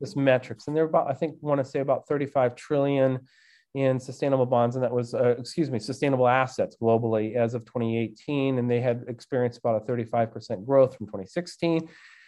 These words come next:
I haven't seen any of the new updates and data, but the, the largest, the country that demonstrated the greatest amount of E S G work,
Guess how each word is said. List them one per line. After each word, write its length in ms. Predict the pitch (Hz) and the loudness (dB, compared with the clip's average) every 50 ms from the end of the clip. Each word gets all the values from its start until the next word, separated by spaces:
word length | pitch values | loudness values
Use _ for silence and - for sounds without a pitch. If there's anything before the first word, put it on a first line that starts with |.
| _ _ _ _ _ | _ _ _ _ _
I 60 | - 190 | -2 0
haven't 240 | 208 285 339 320 | 2 0 0 -2
seen 200 | 320 - 285 269 | -2 0 2 2
any 160 | 269 247 233 226 | 4 4 4 4
of 60 | 208 | 2
the 80 | 185 | 2
new 120 | 180 175 175 | 4 2 2
updates 280 | 175 175 180 175 - | 0 0 -4 -4 -6
and 100 | - 160 | -6 -2
data, 160 | 160 165 170 170 | 2 2 4 4
but 180 | 170 170 170 | 4 2 4
the, 200 | - 170 160 165 170 | 4 4 4 2 2
the 160 | 143 165 160 | 2 2 2
largest, 640 | 151 151 156 165 202 269 339 294 302 302 302 - - _ _ _ _ _ _ _ _ _ _ _ _ _ _ _ _ _ _ - | 4 2 2 4 4 4 2 0 -2 -6 -6 -8 -12 _ _ _ _ _ _ _ _ _ _ _ _ _ _ _ _ _ _ -10
the 160 | 147 151 170 | -8 -8 -8
country 380 | - - 254 277 277 - 277 220 | -4 -2 -2 0 0 0 0 0
that 180 | 214 180 - | 0 2 4
demonstrated 500 | 180 190 220 208 214 214 202 185 180 147 | 4 4 4 2 -2 -2 -2 -2 -2 -2
the 60 | 135 | -4
greatest 560 | 127 117 - - 143 185 240 247 254 247 - - | -6 -8 -8 -4 -2 -2 0 0 -2 -2 -2 -2
amount 380 | 190 185 180 185 190 180 185 | 0 2 2 2 2 2 0
of 180 | - 139 139 139 - | 0 -2 -2 -4 -6
E 240 | 156 170 180 175 - | -8 -8 -8 -4 -2
S 240 | 160 160 160 - - | 0 0 0 -2 -6
G 220 | - - 160 147 | -10 -8 -6 -6
work, 480 | 147 139 147 175 180 147 120 113 - | -6 -4 -2 0 0 0 0 -2 -6